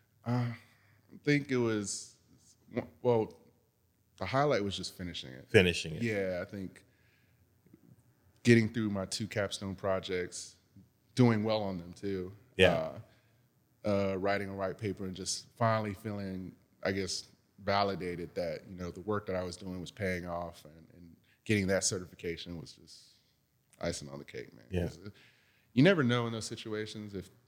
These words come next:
Speaker 1: if, you know, it's gonna work out. And at that point, it did. You know, my plan worked out, thank God, and, uh,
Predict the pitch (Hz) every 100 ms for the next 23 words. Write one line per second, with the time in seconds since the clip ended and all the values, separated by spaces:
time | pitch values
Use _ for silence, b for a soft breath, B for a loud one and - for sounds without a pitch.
0 | _ - 92 - _ _ _ 104 92 87
1 | - 92 90 85 92 90 87 73 71 107
2 | 123 123 - 104 101 90 95 95 87 90
3 | 87 85 - _ 90 - 104 98 95 95
4 | - 90 87 - _ _ 90 90 87 85
5 | 85 80 80 82